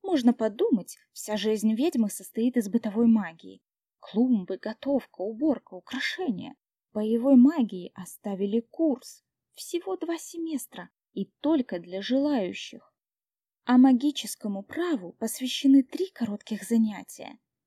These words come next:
А ведь в магическом праве столько белых пятен, непродуманных ситуаций и несправедливых моментов. Вот, например, ваш полтергейст, он совершенно бесправное существо.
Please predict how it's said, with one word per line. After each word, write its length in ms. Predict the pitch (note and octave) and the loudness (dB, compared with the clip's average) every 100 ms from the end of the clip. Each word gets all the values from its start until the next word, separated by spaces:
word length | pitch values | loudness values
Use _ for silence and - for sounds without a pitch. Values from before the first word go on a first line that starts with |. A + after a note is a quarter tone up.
| _ | _
А 100 | G#3 | -8
ведь 240 | G3+ G3+ G3 | -8 -8 -4
в 80 | |
магическом 680 | G#3+ A3+ A3 - G#3+ - A3+ | 0 0 -4 -10 -14 -10 -8
праве 280 | A#3+ D4 G3 | -6 -6 -8
столько 460 | F#3 - G#3+ - G#3+ | -12 -12 -10 -8 -6
белых 340 | A3+ A3 - - | -6 -8 -12 -10
пятен, 460 | F#4 D4 G#3+ F#3 - _ _ - | -8 -8 -10 -12 -14 _ _ 6
непродуманных 840 | A#3+ A3 B3+ A3 C#4+ C#4 A#3 G3+ - | 6 8 2 0 2 4 2 -2 -16
ситуаций 760 | - - G3+ C#4+ - G#3+ F#3 - | -20 -20 -12 -12 -12 -14 -14 -2
и 80 | C4 | 2
несправедливых 920 | C4 - C4+ A#3+ A3+ B3+ D#4 D#4 - | 2 0 -8 -8 -8 -4 -4 -4 -8
моментов. 680 | D#4+ D4 A3 E3+ - - - _ _ | 4 6 6 4 -14 -20 -20 _ _
Вот, 220 | E4 F#4+ | -6 -6
например, 520 | G4 F4 D4+ G3 - _ _ - | -8 0 4 4 2 _ _ -4
ваш 220 | E4 - | -4 -2
полтергейст, 840 | F4+ - F#4+ B3 G#3+ F#3+ - - _ | -6 -4 -2 0 0 -6 -12 -20 _
он 160 | A3+ A3 | 0 0
совершенно 720 | - A3 A3+ - F#4 F#4+ F#4+ | 0 -2 -2 -4 -8 -12 -4
бесправное 640 | F4 - A3+ G3 F#3+ F#3 G#3 | -4 -4 -6 -6 -8 -12 -14
существо. 800 | A#3+ - - - _ E4 G3+ | -14 -14 -14 -18 _ -4 -4